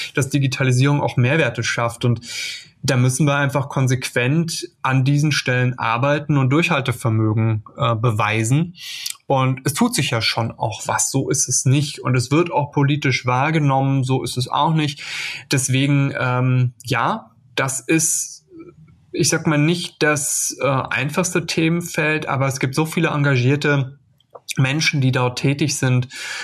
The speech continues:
ob das, äh, innerhalb der Industrie ist, im Health Innovation Hub, in den Standardisierungsorganisationen, in der Wissenschaft,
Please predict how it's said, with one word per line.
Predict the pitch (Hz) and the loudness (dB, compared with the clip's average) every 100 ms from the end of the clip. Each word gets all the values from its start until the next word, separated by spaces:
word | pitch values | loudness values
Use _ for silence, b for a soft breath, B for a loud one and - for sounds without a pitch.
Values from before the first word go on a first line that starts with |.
| B | B
ob | 156 147 | -4 -2
das, | 143 131 - - 135 | -2 -2 -6 -4 0
äh, | 131 131 | 0 2
innerhalb | 147 135 135 127 | 2 2 0 0
der | 135 | 2
Industrie | 127 120 - 131 120 | 2 0 0 2 2
ist, | 113 | 2
im | 139 | 2
Health | 139 135 | 2 2
Innovation | 135 123 120 - 120 | 2 2 0 0 0
Hub, | 117 120 | 0 0
in | |
den | 156 147 | 0 2
Standardisierungsorganisationen, | 147 139 135 127 120 135 139 127 120 120 117 113 - 127 135 | 2 2 2 2 2 2 2 0 0 0 0 -2 0 0 2
in | 165 | 2
der | 147 | 4
Wissenschaft, | 127 127 139 - 123 117 | 2 2 0 2 0 -2